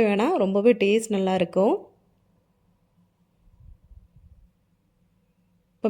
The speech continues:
மீனெல்லாம் சேர்த்ததுக்கு அப்புறமா கருவேப்பிலையும் சேர்த்துடுறேன் இது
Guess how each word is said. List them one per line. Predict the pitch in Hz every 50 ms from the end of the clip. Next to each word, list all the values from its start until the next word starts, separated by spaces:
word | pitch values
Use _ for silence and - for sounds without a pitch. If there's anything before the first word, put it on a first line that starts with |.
| 214
மீனெல்லாம் | 226 233 240 240 240 226 220 226 233 233 -
சேர்த்ததுக்கு | 220 214 214 214 220 196 202 196 208 196
அப்புறமா | 190 - 196 196 196 190 190 220 285 359 415 392 - _ _ _ _ _ _ _ _ _ _ _ _ _ _ _ _ _ _ _ _ _ _ _ _ _ _ _ _ _ _ _ _ _ _ _ _ _ _ _ _ _ _ _ _ _ _ _ _ -
கருவேப்பிலையும் | 240 226 220 240 247 254 254 - 220 208 208 226 226 226
சேர்த்துடுறேன் | 214 196 190 196 196 185 185 190 185 185
இது | 180 180